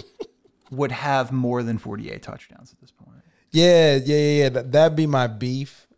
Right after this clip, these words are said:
Speaker 1: if I was, if I was him. Not an outsider looking in. Obviously, you look at that number, you're like, "Hmm." But the Mike Williams effect, I think he's had, he's always had a tight end,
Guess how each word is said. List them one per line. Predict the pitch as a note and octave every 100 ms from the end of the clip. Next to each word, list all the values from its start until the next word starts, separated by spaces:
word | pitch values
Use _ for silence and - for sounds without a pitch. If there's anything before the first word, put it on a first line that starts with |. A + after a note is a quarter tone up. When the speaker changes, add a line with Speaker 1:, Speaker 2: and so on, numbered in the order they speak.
| _ B2
Speaker 1:
if | B2
I | A#2+
was, | A#2+ G#2+ - -
if | -
I | B2
was | A#2 A2+
him. | C3+ C3+ D3
Not | A3 C4+
an | -
outsider | C#3 C3+ C#3 C3+
looking | C3 C3 B2+
in. | B2+
Obviously, | G#2+ C3+ C3+ C3 - B2+
you | B2
look | B2 A#2+
at |
that | A#2+ A#2
number, | A#2+ A#2
you're | A2+
like, | G#2+
"Hmm." | D3 D#3 C3 B2+ _ _ _ _ _ - - _ _ _ _ _ _ -
But | D#3 D3+
the |
Mike | C#3 D3+ D3+
Williams | C#3 C#3+ C#3 C3
effect, | - C#3 C3+ C3
I | A#2+
think | - C#3 -
he's | B2 C3+
had, | B2+ B2
he's | B2+ A#2+
always | - C3 C3+ B2+
had | C3 B2
a | A#2+
tight | - B2+ A#2+
end, | A#2+ A#2+ A#2+